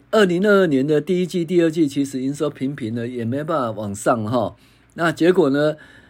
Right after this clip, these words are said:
到了第三季又创新高，所以你就知道合约负债它的功力所在。当然呢，它的股价也，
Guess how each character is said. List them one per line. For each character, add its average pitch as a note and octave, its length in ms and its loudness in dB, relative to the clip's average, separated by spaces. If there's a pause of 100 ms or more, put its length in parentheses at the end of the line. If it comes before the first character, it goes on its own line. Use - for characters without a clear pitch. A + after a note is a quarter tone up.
(180)
到 G3+ 160 4
了 E3 120 4
第 F#3+ 160 0
三 F3 180 0
季 F3 60 2
又 E3 80 0
创 D#3+ 200 -4
新 C#3 240 -4
高， C3 200 -2
所 C#3+ 120 -6
以 B2+ 40 -4
你 A2+ 100 -6
就 C3+ 100 -2
知 C3 140 -4
道 C3 80 0
合 A#2 200 -2
约 C3 680 4
负 A2+ 240 -4
债 A2+ 240 -2
它 A#2 160 -8
的 G#2+ 140 -4
功 A#2 260 -4
力 A#2+ 160 -4
所 F#2 240 -12
在。 G#2 220 -6
当 C3+ 200 0
然 A#2 220 -2
呢， B2 300 0
它 C#3 100 -4
的 C3 160 0
股 A2 180 -8
价 A#2 220 0
也， F#2+ 220 -6